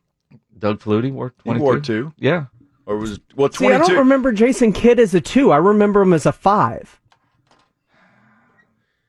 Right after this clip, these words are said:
Speaker 3: He went to two his second time in Dallas.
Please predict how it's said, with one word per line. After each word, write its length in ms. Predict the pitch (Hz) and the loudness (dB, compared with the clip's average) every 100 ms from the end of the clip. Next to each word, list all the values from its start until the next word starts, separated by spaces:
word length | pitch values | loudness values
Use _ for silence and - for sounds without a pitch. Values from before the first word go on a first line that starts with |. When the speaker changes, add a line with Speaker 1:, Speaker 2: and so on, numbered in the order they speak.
| _ | _
Speaker 3:
He 100 | 180 | 2
went 200 | 175 214 | 2 2
to 100 | 214 | 0
two 260 | 175 208 202 | 0 2 4
his 200 | 180 160 | 2 0
second 460 | - - 208 190 - | -4 -4 -2 -2 -4
time 280 | 151 139 | -2 0
in 100 | 127 | 0
Dallas. 560 | 123 120 - - - - | -2 -2 -4 -10 -18 -20